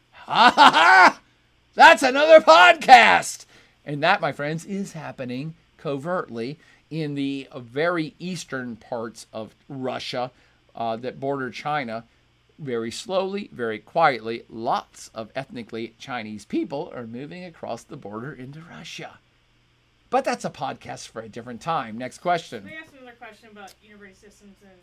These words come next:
Speaker 2: China, but I think that's gonna save for later, 'cause on top of that question of taking Biden
Speaker 1: I don't know anything about university systems in China, so.
Speaker 2: They're like, "Why is, is it just as good as the U S, or is it getting there?" But the main, the next question on top that plays in is, is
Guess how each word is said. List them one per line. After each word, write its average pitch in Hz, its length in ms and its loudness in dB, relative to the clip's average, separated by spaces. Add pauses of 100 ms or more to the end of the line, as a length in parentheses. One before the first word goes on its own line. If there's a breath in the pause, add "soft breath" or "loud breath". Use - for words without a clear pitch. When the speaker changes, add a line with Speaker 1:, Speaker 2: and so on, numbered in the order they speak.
(140)
Speaker 2:
China, 175 240 -20
but 190 100 -20
I 190 40 -20 (180)
think 285 140 -20
that's 269 160 -20
gonna 226 160 -20
save 202 240 -20
for 190 120 -20 (100)
later, 185 340 -20
'cause 202 140 -20 (120)
on 190 100 -20 (100)
top 254 240 -20
of 208 160 -20
that 202 380 -20 (200)
question 202 320 -20 (260)
of 175 120 -20 (260)
taking 196 260 -20
Biden - 160 -12
Speaker 1:
I 165 80 0
don't 175 140 -2
know 143 120 -6
anything 147 240 -6
about 123 200 -6
university 113 420 -12
systems 104 440 -18
in 98 80 -16
China, 104 340 -18
so. 90 320 -12 (420)
Speaker 2:
They're 262 120 -14
like, 247 200 -18
"Why 214 300 -20
is, 196 60 -20 (180)
is 208 60 -20
it 214 100 -18
just - 140 -20
as - 60 -20
good 196 100 -20
as 180 60 -20
the 180 80 -20
U 180 80 -20
S, 165 220 -20
or 180 200 -20
is - 60 -20
it - 480 -20
getting 190 200 -20
there?" - 240 -20
But 202 160 -20
the 240 80 -20
main, 285 240 -18 (140)
the 220 80 -20
next 285 260 -20
question 254 240 -20
on 202 180 -20
top 208 260 -20
that 180 120 -20 (320)
plays 202 220 -20 (120)
in 175 480 -20
is, 170 140 -20
is 160 180 -20